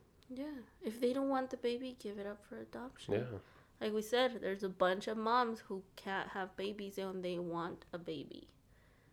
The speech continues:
Speaker 2: And that's another argument that people say, "Well, if we give them up for adoption, adoption is so horrible,"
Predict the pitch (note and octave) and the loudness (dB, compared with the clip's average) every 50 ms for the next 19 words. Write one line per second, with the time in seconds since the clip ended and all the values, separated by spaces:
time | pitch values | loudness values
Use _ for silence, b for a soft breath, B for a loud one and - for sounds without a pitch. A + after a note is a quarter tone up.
0 | b b b b b b - F#2 F#2+ F#2+ - - - G2 G#2+ A#2 A2 F#2+ F#2+ F#2+ | b b b b b b 2 4 4 4 4 4 6 8 8 8 8 6 6 4
1 | F#2 F#2 F#2 F2+ F#2 F#2+ F#2+ F#2 - - G2+ F#2+ - F#2+ F#2+ - - F#2+ F#2 F#2 | 4 4 2 2 4 4 2 2 2 -2 -4 -2 0 -2 0 2 4 2 4 4
2 | F#2+ F#2 F#2 F#2 F#2 F#2 F#2+ F#2+ F#2+ F#2+ - - F#2+ F#2+ F#2+ F#2+ F#2 - - G2+ | 4 4 4 4 4 2 0 0 0 0 2 2 4 6 6 4 4 4 4 2
3 | F#2+ - - G#2 G#2+ G#2 - - - F#2+ F#2+ F#2 F#2+ G2 G2 F#2+ - G2+ G2 F2+ | 2 4 6 6 6 6 6 4 2 4 4 4 4 4 4 4 4 4 4 2
4 | - - - - - - - - - - G2+ F#2+ - - G#2+ A2 G#2+ G2 G2 G2 | 0 -4 -8 -14 -16 -18 -14 -2 6 6 6 8 10 12 12 12 12 12 10 6
5 | F#2+ F#2+ - | 6 4 2